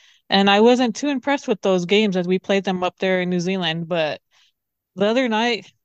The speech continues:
watching them play Norway, I was, I was kind of impressed. And like I said, that's what I mean.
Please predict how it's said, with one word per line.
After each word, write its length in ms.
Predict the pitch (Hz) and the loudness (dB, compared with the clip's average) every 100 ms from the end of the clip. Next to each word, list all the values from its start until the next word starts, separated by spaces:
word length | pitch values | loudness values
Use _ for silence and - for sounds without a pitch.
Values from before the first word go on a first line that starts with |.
| _ _ | _ _
watching 320 | 208 220 240 | -8 -6 -4
them 140 | 226 208 | -2 -2
play 240 | - 214 | 0 -2
Norway, 460 | 214 208 208 208 208 | 0 -2 -2 0 0
I 100 | 202 | 0
was, 420 | 240 233 - - | -2 -4 -8 -10
I 80 | - | -8
was 120 | 214 | -8
kind 200 | - 269 | -6 -6
of 60 | 277 | -4
impressed. 540 | 285 - 285 294 - | -6 -4 -4 -4 -8
And 160 | 233 208 | -6 -6
like 180 | 208 214 | -4 -4
I 80 | 208 | -6
said, 240 | - 226 | -4 -4
that's 220 | 208 208 | -4 -6
what 80 | 247 | -6
I 100 | 233 | -4
mean. 340 | 208 220 185 | -4 -4 -6